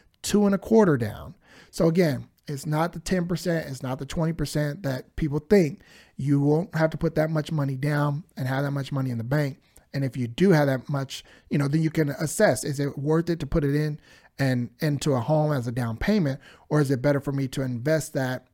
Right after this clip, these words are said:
in a mutual fund that's earning double digits, you know, over time? So, you know, you'll make that assessment. Typically, when somebody, when your family reaches out to us, we're gonna sit down and we're gonna kinda see where they're at financially,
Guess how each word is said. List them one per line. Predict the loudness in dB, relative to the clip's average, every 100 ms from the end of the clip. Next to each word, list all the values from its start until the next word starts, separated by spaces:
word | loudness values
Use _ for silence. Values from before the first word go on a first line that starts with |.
| _
in | -4 -2
a |
mutual | 0 0 0 -4
fund | -2 -4 -2
that's | -4 -6
earning | -8 -6 -6
double | -8 -8
digits, | -2 0 0 -4 -8 -16 -20 -20 _
you | -2
know, | 0 0 -2
over | -2 -2 -4
time? | -6 -6 -8 -6
So, | 0 0 0 -8 -20 _
you | 2
know, | 4
you'll | 6 6
make | 4 4
that | 2
assessment. | 2 2 2 2 0 -2 _ _
Typically, | 2 2 2 2 0
when | 0 -4 -4 -8 -14 _ -6
somebody, | 0 4 4 4
when | 2 -2 -4 -12 -16 _
your | -2 -2
family | 2 4 4 4
reaches | 2 2 2
out | 2 0
to | 0
us, | 0 -2
we're | -4
gonna | -4 -4
sit | -2 -2
down | 0 0 0
and |
we're | -2
gonna | -4 -4
kinda | -4 -4 -6
see | -10 0 2
where | 4 4
they're | 2
at | 0 -2 -6
financially, | -6 -4 -4 -4 -2 -2